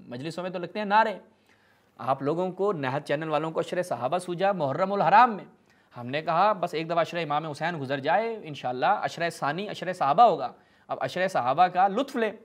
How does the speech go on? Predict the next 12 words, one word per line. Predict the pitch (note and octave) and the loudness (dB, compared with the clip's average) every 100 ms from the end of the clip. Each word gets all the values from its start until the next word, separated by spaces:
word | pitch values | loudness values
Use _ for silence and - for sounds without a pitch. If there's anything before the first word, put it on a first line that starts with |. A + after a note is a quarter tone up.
| _ _ _ _ _ _ _ _ _ _ _ _ _ _ _ _ | _ _ _ _ _ _ _ _ _ _ _ _ _ _ _ _
اچھا، | B2 - - A2 A#2 _ _ | -16 -16 -16 -16 -16 _ _
تو | D#3+ | -6
یہ | D3+ A#3 | 0 0
کیا | B3 B3 | 6 8
ہو | A#3+ | 8
گیا؟ | B3 | 4
نماز | A#3 A3 B3+ C#4+ | 6 12 12 10
بھی | C#4 | 10
ضائع | A#3 G#3+ | 10 10
کر | F#3 D3 | 6 -2
دی۔ | A#2+ A2+ - _ - | -6 -12 -16 _ -6
کس، | A#3+ | -4